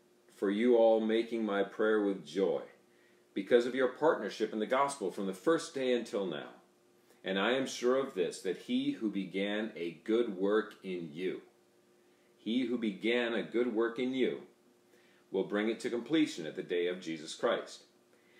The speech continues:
It is right for me to feel this way about you all, because I hold you in my heart, for you are all partakers with me of grace, both in my imprisonment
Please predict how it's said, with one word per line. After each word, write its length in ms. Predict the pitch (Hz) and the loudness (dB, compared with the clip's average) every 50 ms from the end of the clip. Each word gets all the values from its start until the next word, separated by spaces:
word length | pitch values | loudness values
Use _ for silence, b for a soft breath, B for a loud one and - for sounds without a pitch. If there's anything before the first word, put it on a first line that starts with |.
| B B B | B B B
It 140 | B 127 131 | B 2 2
is 120 | 123 107 | 4 4
right 240 | 113 131 160 202 196 | 6 6 6 6 4
for 120 | - 135 | 2 0
me 160 | 127 123 120 110 | 2 4 4 4
to 80 | 107 | 2
feel 280 | - - 160 202 254 247 | 2 2 4 4 4 4
this 240 | - 104 175 - - | 2 2 -2 -4 -2
way 240 | 92 87 82 76 | 0 0 0 0
about 380 | 76 71 73 85 78 85 82 - | -2 -2 -2 -2 -2 -2 -4 -4
you 140 | 85 80 76 | -4 -2 -2
all, 160 | 71 76 87 | 0 0 0
because 320 | 101 123 120 147 131 120 | -2 0 0 2 2 4
I 100 | 131 127 | 2 2
hold 380 | 117 - - 160 165 170 160 151 | 2 2 2 4 4 4 4 2
you 120 | 156 147 | 2 0
in 140 | 123 127 127 | 0 0 0
my 180 | 123 117 110 104 | 0 0 0 -2
heart, 500 | 92 - - - 69 65 - - - - - - _ _ _ _ _ | -2 -6 -8 -8 -8 -8 -10 -12 -16 -20 -20 -20 _ _ _ _ _
for 140 | - - 107 | -6 -2 0
you 180 | 104 101 101 | 4 6 6
are 220 | 98 98 - - - | 6 6 6 4 2
all 400 | - 117 120 127 127 131 127 - | 2 4 6 8 8 6 4 2
partakers 640 | - 98 92 - - 131 135 131 - 139 127 117 117 | 2 0 0 0 0 -2 -2 0 0 0 0 0 0
with 180 | 120 120 - | 0 -2 0
me 160 | 123 117 117 | 0 0 2
of 160 | 117 113 - - | 0 0 -2 -2
grace, 380 | - 92 82 73 - - - | -2 0 0 0 -2 -8 0
both 260 | - - 120 123 123 | 6 6 8 8 6
in 60 | 131 120 | 4 0
my 160 | 107 104 101 | 2 2 2
imprisonment 800 | 98 95 92 - 165 196 214 190 110 82 78 80 95 - - | 0 -2 0 4 4 4 4 4 0 -4 -4 -6 -8 -10 -12